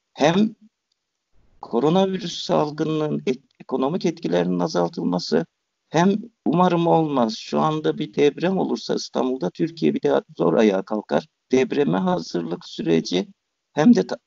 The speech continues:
<clears throat> tarımsal üretimin artırılmasına yönelik ek destekler için kullanılmalı. Ülkemizin kaynaklarını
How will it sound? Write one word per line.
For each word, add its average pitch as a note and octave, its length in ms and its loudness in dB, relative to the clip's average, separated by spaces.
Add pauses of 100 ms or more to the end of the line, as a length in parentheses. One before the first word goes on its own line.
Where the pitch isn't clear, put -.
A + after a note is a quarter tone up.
<clears throat> G3 280 6
tarımsal E3 520 -2
üretimin D3+ 560 -2 (500)
artırılmasına D3+ 760 -2
yönelik A#2+ 480 -2
ek D#3+ 220 -2
destekler D3+ 600 -4
için F#3+ 380 -4 (380)
kullanılmalı. D3+ 880 -2
Ülkemizin D3 580 -2
kaynaklarını D#3 840 0